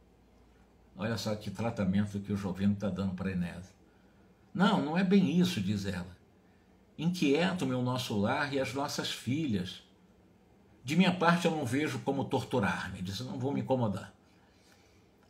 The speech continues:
Creio que a casa está bem provida,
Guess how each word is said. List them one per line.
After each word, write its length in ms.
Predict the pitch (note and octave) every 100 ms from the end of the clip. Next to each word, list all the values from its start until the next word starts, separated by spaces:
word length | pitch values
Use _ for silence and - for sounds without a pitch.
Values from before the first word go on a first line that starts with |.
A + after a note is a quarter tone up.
| _ -
Creio 320 | D#3+ E3+ -
que 100 | C3+
a 100 | -
casa 240 | C3 B2
está 240 | A#2+ - A2
bem 240 | A2 G#2+
provida, 880 | G#2 G2 F2+ B2 C#3+ C#3+ D#3 D#3